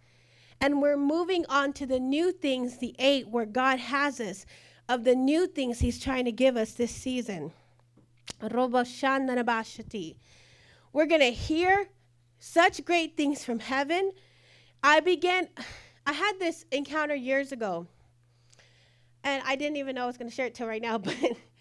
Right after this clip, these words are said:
the Lord was reminding me of it. I, I was, I was in worship, and all of a sudden, the, I had a heaven encounter, and I walked into this room, and the room was filled with oil. It had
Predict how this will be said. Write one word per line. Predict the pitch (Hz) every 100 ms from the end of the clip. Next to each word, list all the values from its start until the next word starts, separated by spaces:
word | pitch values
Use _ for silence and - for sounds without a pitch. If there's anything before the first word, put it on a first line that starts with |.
| _ _
the | 254
Lord | 269 302
was | 339
reminding | 277 254 294 254 277 220 214
me | 214
of | 208
it. | 196 190 - _ _ - _ _ _ 269
I, | 294 285 -
I | 277 277
was, | 277 - 277
I | 262
was | 262
in | 294 349
worship, | 311 269 - 277 381 - _ _ _ _ _ _ _ _ -
and | 269
all | 277 294
of | 294
a |
sudden, | 262 294 277
the, | 254 247
I | 254
had | 269
a | 262
heaven | 240 285 302
encounter, | 262 254 254 254 214 185 - _ _ _ - - 269
and | 277
I | 262
walked | 269 285 294
into | 330 294 302
this | 262 247 254
room, | 254 226 202 -
and | 247 247
the |
room | 247 262 269
was | 240
filled | - 277 262 269 254
with | 233 -
oil. | 226 220 190 165 - _ _ _ _ _ _ _ -
It | 269 277
had | 269